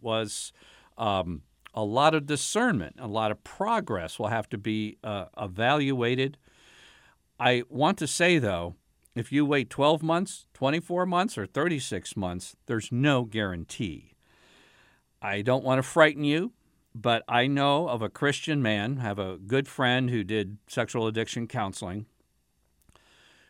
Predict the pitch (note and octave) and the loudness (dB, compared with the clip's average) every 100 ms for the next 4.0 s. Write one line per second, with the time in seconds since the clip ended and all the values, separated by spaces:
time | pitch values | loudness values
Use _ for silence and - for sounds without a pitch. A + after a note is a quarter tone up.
0 | - C#3+ C#3 B2 D3+ F3+ F3+ E3+ D3 D3 | 0 4 6 4 2 2 0 2 4 4
1 | D3+ D#3+ D3 C3 A2+ G#2 G2 A2 A2 A2 | 4 4 2 2 0 -2 0 2 2 0
2 | G#2+ F#2 G2 A2+ A#2+ A2+ G#2+ G2 A#2+ C3 | -4 -4 -4 -4 -4 -6 -8 -4 -2 -2
3 | D#3+ D3 E3+ E3 - D#3+ F3+ - - | -4 -4 -6 -6 -6 -4 -4 -8 -16